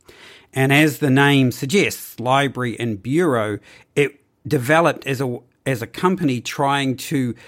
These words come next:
build furniture for libraries and offices. And so we have a, a, an origin story where, in fact, uh, a, a gentleman who works for a charity organization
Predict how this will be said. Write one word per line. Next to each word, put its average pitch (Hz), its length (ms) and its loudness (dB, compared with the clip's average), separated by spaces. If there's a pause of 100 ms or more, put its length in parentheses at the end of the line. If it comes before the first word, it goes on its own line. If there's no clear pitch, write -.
(720)
build 156 580 4 (460)
furniture 156 800 0
for 120 400 -4
libraries 127 880 -2 (200)
and 135 500 -4
offices. - 640 -8 (520)
And 135 280 4
so 143 320 2
we 135 240 0
have 160 240 2
a, 135 140 2 (120)
a, 131 240 -2
an 127 180 -2
origin 156 440 4
story 131 440 -2
where, 123 320 -2
in 123 180 -4
fact, 131 440 -6
uh, 117 300 -4
a, 123 180 -4 (100)
a 120 200 -4 (300)
gentleman 147 460 2
who 139 140 0
works 135 400 0
for 123 220 -4
a 110 60 -2
charity 151 520 0
organization 117 840 -4